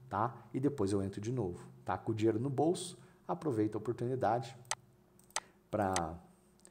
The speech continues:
entrar de novo, tá? Se ele me der a oportunidade. Tá? Então eu tô observando tudo isso pra aproveitar o melhor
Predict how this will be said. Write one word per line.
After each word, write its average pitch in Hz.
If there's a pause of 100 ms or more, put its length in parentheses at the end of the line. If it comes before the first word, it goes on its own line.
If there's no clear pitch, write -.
(280)
entrar 104
de 110
novo, 85 (400)
tá? -
Se -
ele 113
me 113
der 104
a 101
oportunidade. 104 (1200)
Tá? 95
Então 95
eu 95
tô 92
observando 90
tudo 104
isso - (500)
pra 87 (100)
aproveitar 95
o 95
melhor 98